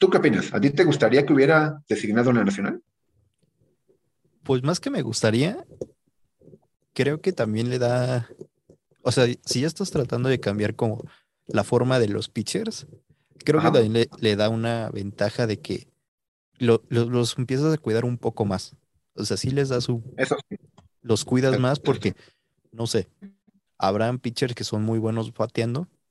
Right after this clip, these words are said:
Speaker 2: pero hay otros que no y que en algún momento por tratar de batear o por tratar de correr se lesionen, por un toque de bola le peguen.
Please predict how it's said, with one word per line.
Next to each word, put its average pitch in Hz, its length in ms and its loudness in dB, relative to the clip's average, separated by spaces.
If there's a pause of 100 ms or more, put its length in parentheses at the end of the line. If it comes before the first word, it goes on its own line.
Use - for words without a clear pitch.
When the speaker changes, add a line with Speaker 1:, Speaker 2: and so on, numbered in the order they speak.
(140)
Speaker 2:
pero 107 180 2
hay 110 140 0
otros 127 260 -2
que 107 120 -2
no 110 200 0
y 117 60 -2
que - 120 -4
en 107 100 -2
algún 107 260 -2
momento 117 520 -2
por 104 260 -6
tratar 110 300 -2
de 117 100 4
batear 107 380 -2
o 95 60 -6
por 98 180 -2
tratar 104 360 -2
de 117 120 0
correr 104 360 -2
se 107 140 0
lesionen, 107 840 -2 (580)
por 107 160 2
un 107 120 0
toque 98 220 0
de 92 100 2
bola 107 420 4
le 95 140 -4
peguen. 107 540 -2